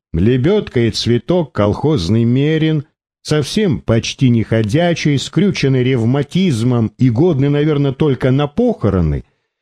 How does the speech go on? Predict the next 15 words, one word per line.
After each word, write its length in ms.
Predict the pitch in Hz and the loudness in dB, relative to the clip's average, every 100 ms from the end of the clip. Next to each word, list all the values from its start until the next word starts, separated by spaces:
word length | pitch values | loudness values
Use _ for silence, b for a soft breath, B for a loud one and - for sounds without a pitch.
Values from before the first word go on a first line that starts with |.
| _ _ | _ _
потащили 760 | 143 143 170 - - 233 208 196 | -2 0 -4 -4 -2 0 0 0
по 220 | 175 170 | 0 0
усаженной 680 | 151 - 175 117 143 147 | 0 -2 -2 0 0 0
вербами 500 | 139 147 139 156 147 | 0 0 0 0 0
дороге 520 | 135 143 180 220 135 113 | 0 0 0 0 0 0
две 280 | 120 185 | 0 0
телеги 800 | - - 190 190 190 151 92 67 _ _ - | -2 -2 0 2 0 0 -2 -6 _ _ -14
с 160 | - 139 | -6 -2
наспех 580 | 165 175 - 156 151 | 0 -2 -4 -4 -4
сколоченными 1080 | - - 104 104 139 - - 139 139 131 123 | -6 -4 -2 0 0 -2 -2 0 2 0 0
из 120 | 98 | -2
грубых 520 | 80 185 180 131 87 78 | 0 0 0 -2 -2 -2
досок 480 | 123 - 175 156 | -2 0 -2 -2
самопилок 840 | - 120 117 120 202 208 170 143 - _ _ | -2 0 0 -2 -2 0 0 -4 -10 _ _
гробами. 720 | 73 87 92 78 71 69 64 | -8 -2 0 -2 -4 -4 -6